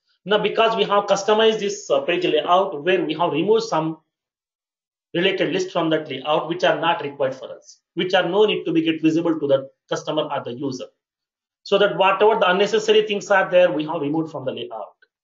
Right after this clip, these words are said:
Now, when coming to the contacts, previously we are having the two buttons are there,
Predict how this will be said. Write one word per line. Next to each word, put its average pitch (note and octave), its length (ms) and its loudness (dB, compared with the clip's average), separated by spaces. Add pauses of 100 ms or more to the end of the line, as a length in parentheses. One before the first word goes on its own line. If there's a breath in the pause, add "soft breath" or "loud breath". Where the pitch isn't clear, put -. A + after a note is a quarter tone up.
(180)
Now, C3 200 -8 (640)
when A3 260 0
coming G#3+ 220 0
to A3+ 60 -4
the A3+ 100 2
contacts, G#3 520 0
previously G3+ 440 2
we G3 100 4
are F3+ 100 4
having F3 260 2
the F3+ 180 -2
two A3 120 -2
buttons F3+ 340 0
are D#3 200 2
there, D3 320 2